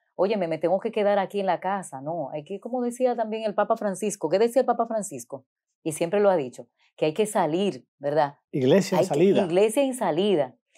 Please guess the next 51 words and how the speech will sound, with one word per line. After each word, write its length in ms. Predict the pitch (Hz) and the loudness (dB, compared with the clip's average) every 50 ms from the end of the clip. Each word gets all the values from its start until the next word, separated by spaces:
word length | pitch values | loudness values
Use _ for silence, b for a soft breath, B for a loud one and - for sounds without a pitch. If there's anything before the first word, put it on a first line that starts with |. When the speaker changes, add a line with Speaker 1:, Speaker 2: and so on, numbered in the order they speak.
| b b | b b
Speaker 1:
Entonces, 580 | - 175 165 156 196 202 196 247 247 233 - _ _ _ _ _ _ _ _ _ | -4 -4 0 0 0 0 2 0 -2 -2 -2 _ _ _ _ _ _ _ _ _
eh, 500 | 170 165 160 160 156 147 143 135 - - _ | -4 -4 -2 -2 -4 -6 -8 -10 -12 -14 _
no 160 | 151 170 180 | -2 -2 0
podemos 640 | 180 226 220 233 233 233 226 226 220 - - - _ _ _ _ _ _ _ | 0 0 -2 -2 -4 -4 -6 -10 -10 -10 -14 -18 _ _ _ _ _ _ _
nosotros 480 | - 170 170 151 - 180 180 202 202 196 | -10 -10 -8 -2 -2 -2 0 0 -4 0
por 160 | - 190 180 | 0 0 0
ningún 580 | 170 165 160 160 147 160 202 233 269 285 294 262 | 0 -4 -6 -8 -6 -4 -2 -2 -2 -2 -4 -4
motivo, 640 | 233 185 156 120 _ 190 185 165 151 131 139 139 - _ _ _ _ _ _ _ _ _ _ _ _ _ _ - - - _ _ _ _ _ _ 143 143 | -2 -2 -2 -2 _ -4 -4 -4 -4 -6 -8 -12 -14 _ _ _ _ _ _ _ _ _ _ _ _ _ _ -20 -20 -20 _ _ _ _ _ _ _ _
nosotros 580 | 170 175 156 180 180 175 208 208 208 196 196 151 | -6 -4 0 0 0 2 2 0 0 0 -2 -4
dejar 500 | 175 160 147 143 165 190 202 175 143 - 143 | -4 -4 -4 -4 -2 -2 0 -2 -2 -6 -8
de, 220 | 127 147 139 131 - | -8 -8 -8 -6 -6
de 100 | 147 147 | -6 -6
seguir 380 | 147 - 151 143 127 160 160 175 | -4 -4 -6 -4 -4 0 0 0
al 100 | 175 165 | 0 0
Señor 280 | - 170 156 156 160 | -6 -6 -4 -4 -2
de 80 | 156 151 | 0 0
la 100 | 151 139 | 0 -2
manera 320 | 143 135 139 147 160 156 | -2 -6 -4 -4 -6 -4
que 80 | - 170 | -6 -10
Él 80 | 139 | -10
quiere, 240 | - - 147 143 156 | -8 -8 -6 -6 0
con 180 | - 185 165 156 | 0 0 0 0
amor, 320 | 147 143 147 165 175 170 | -4 -2 0 0 0 2
con 140 | - 202 220 | 0 -2 -2
misericordia, 680 | 208 170 - 165 143 131 123 165 160 156 147 135 139 135 | -2 -4 -4 -6 -6 -4 -2 0 0 0 0 -4 -6 -6
como 180 | - 175 185 208 | -6 -6 -6 -6
lo 60 | 208 | -8
hicieron 320 | 202 202 - 240 247 254 247 | -8 -4 -4 -2 -2 -2 -4
sus 180 | 240 208 - | -8 -6 -6
apóstoles. 500 | 156 147 - 143 135 - 160 - - - 175 | -8 -6 -6 -10 -10 -8 -10 -12 -10 -6 -6
Speaker 2:
Rositania, 500 | 143 131 - 151 156 170 156 139 131 131 | -6 -6 -6 -4 0 0 0 0 2 4
Speaker 1:
Hoy 140 | 175 202 208 | 4 4 4
nos 100 | 185 151 | 2 -2
Speaker 2:
y, 40 | 151 | -2
Speaker 1:
toca 200 | 151 147 - 170 | -2 -2 -2 -2
a 40 | |
Speaker 2:
y 20 | 165 | -2
Speaker 1:
nosotros. 320 | 156 147 165 160 160 147 | -4 -4 -4 -4 -4 -4
Speaker 2:
finalmente, 680 | - 156 147 165 185 202 196 160 147 143 139 127 147 131 | -6 -8 -6 -6 -4 -4 -4 -4 -4 -6 -8 -8 -8 -10
yo 80 | 135 | -10
sé 120 | 135 - 170 | -8 -8 -6
que 80 | 147 | -6
estamos 200 | 147 147 147 151 | -6 -6 -6 -8
llegando 220 | 151 147 143 151 151 | -6 -8 -8 -6 -6
a 40 | 147 | -6
la 100 | 139 - | -6 -6
parte 300 | - 135 135 127 _ 143 | -8 -8 -10 -10 _ -14
final 300 | _ 143 127 123 127 127 | _ -8 -8 -6 -6 -8
de 80 | 127 117 | -10 -12
este 240 | - - - - | -12 -10 -8 -6
Speaker 1:
Sí. 200 | 123 117 - 117 | -6 -6 -8 -12